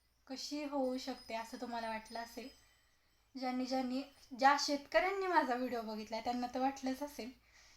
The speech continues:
की "नाही, हिच्या व्हिडिओमध्ये असं काय दाखवलंय?" तर त्यांना मला सांगायचं आहे. आणि खरं जेव्हा मला ही गोष्ट कळली ना, इतकं माझ्या मनाला असं वाईट वाटलं, चिरट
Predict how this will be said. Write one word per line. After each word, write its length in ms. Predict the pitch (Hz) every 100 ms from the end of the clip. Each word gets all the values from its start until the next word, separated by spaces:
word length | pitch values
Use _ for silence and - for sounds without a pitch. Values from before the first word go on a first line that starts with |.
| -
की 140 | 277
"नाही, 180 | 285 302
हिच्या 180 | 294 311
व्हिडिओमध्ये 480 | 311 320 302 294 277
असं 260 | 254 -
काय 180 | 320 370
दाखवलंय?" 540 | 311 294 254 226 220 277 - _ _ _ _ _ _ _ _ _ _ _ _ _
तर 180 | 254 247 226 - _ _ _ _ _ _
त्यांना 260 | 262 240 240
मला 180 | 240 240
सांगायचं 540 | - 285 262 240 233
आहे. 100 | 226
आणि 240 | 233 247 285 - - _
खरं 220 | - 262 277
जेव्हा 300 | 302 294 294
मला 200 | 285 277
ही 100 | 277
गोष्ट 360 | 262 269 -
कळली 400 | 262 277 269 262
ना, 60 | 226
इतकं 540 | 240 - - 294 311
माझ्या 240 | 311 302 269
मनाला 300 | 262 247 233
असं 300 | 240 247 220
वाईट 300 | 233 285 294
वाटलं, 420 | 302 311 220 226 - - _ _ _ _ _ _ -
चिरट 280 | 269 285